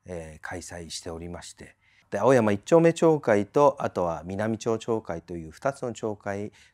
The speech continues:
合同して、えー、お祭りを盛り上げているという、そういう感じでございます。えー、第一むつみのお祭りは、えー、三木署が青葉公園というところに立ちまして、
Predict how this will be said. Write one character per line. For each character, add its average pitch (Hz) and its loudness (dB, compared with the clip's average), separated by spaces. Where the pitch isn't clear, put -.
合 104 -2
同 101 -2
し - -12
て、 135 -2
え 95 -2
ー、 - -10
お 90 -8
祭 90 -12
り 107 -6
を 123 0
盛 98 -4
り 87 -8
上 - -10
げ - -14
て - -20
い - -20
る - -20
と - -20
い 107 -2
う、 101 -4
そ 113 -6
う 110 -2
い 107 -2
う 104 -4
感 95 -10
じ 80 -16
で 85 -14
ご 73 -18
ざ 73 -20
い - -20
ま - -20
す。 - -20
え 131 4
ー、 135 2
第 190 10
一 185 2
む 175 4
つ 170 0
み 123 4
の 98 0
お 98 -2
祭 98 -4
り 92 0
は、 95 4
え 95 -2
ー、 104 -8
三 117 -2
木 - -2
署 160 8
が 98 2
青 113 0
葉 165 4
公 143 0
園 98 -2
と - -16
い 87 -8
う 85 -14
と - -20
こ - -18
ろ 92 -10
に 85 -12
立 - -16
ち - -16
ま 80 -18
し - -20
て、 - -6